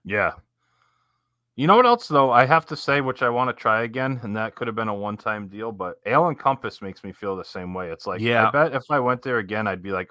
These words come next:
Speaker 1: "Why is this place not talked about all the
Speaker 2: And
Speaker 1: time?"
Speaker 2: Ale and Compass is so off the
Speaker 1: Overlooked.
Speaker 2: radar
Speaker 1: It's overlooked completely.
Speaker 2: because it's so quiet, and you
Speaker 1: Yeah.
Speaker 2: really get great service 'cause you get more of that one-on-one attention.
Speaker 1: It's very small in there.
Speaker 2: It's, it's so good.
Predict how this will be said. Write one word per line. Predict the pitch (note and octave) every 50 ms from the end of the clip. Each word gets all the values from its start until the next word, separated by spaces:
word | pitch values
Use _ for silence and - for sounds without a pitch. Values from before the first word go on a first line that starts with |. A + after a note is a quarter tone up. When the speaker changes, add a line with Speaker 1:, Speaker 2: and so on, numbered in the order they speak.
| _
Speaker 1:
"Why | _ G2+ G#2 A2+ B2+
is | C3 C3 A#2+
this | B2+ - -
place | _ - A2+ G#2+ G2+ - - -
not | G2 F#2+ F#2 -
talked | _ F2+ F#2 F2+ - -
about | - - - - - -
all | E2+ - -
the | D#3+ -
Speaker 2:
And | F3 F3
Speaker 1:
time?" | D#3+ E3+
Speaker 2:
Ale | G3 A3+ C4+ G4+ G#4+
and | G#4 F4+ C4
Compass | - - E3 D#3 D#3+ D3 - C3 A#2 - - -
is | - A#2 A2 -
so | - - - C3+ C#3+ D#3 E3+ E3+ E3 D#3 B2+ - _ _ _ _ _ _ _ _ _ _ _ _ _ _ _ _ _ _ _ _ _ _ _ - - - -
off | A2 C3+ C#3+ - -
the | - B2
Speaker 1:
Overlooked. | G#2
Speaker 2:
radar | G2 G2 F#2+ G2+ A2 A#2+ B2+ C3+ D3 D#3 D3+ - G#2+
Speaker 1:
It's | G#2+ - -
overlooked | - G#2+ G#2+ G2 F#2 F#2 F#2+ G2 - - -
completely. | E2 D#2 - - G#2 B2+ B2 - D3
Speaker 2:
because | C#3 B2+ A#2
it's | A#2+ A2 - -
so | - - - A#2+ A#2+ C3
quiet, | A#2+ - - A2 G2+ G2 G2+ G#2+ G#2+ G#2 - -
and | G#2 G2+ G2+
you | G2+ G2 F2+ F#2 G2
Speaker 1:
Yeah. | G2 F#2 F#2 F2+
Speaker 2:
really | A2 A2 A2 G2+
get | A2 G#2+ G2+ -
great | - A2 G#2+ G#2+ G2 -
service | - - G#2+ G2+ G#2 G2+ G#2+ - -
'cause | - - F#2+ F2+
you | F#2+
get | F2 G2+ G2 - G2+
more | G#2 G#2+ G#2+ G#2
of | G2+ F#2+
that | G2 F#2 F2 F2
one-on-one | F#2+ G2+ G#2+ G#2+ G2+ G2 G2 G2 F#2+ G2+ G#2 G2+ F#2
attention. | - - - F#2 F#2 F#2+ -
Speaker 1:
It's | G2 G2+ G2
very | G2 G2+ C3+ D#3+ G#3+ B3+ -
small | - - - C3 B2 B2+ A#2 G2+ F2+
in | E2+ D#2+ D#2+
there. | D2+ - G#2 - -
Speaker 2:
It's, | - - - -
it's | A#2+ A2+ - -
so | - - - - - - - G2+ F#2+ F2+
good. | E2+ - F2+ F#2 F2+ E2+ -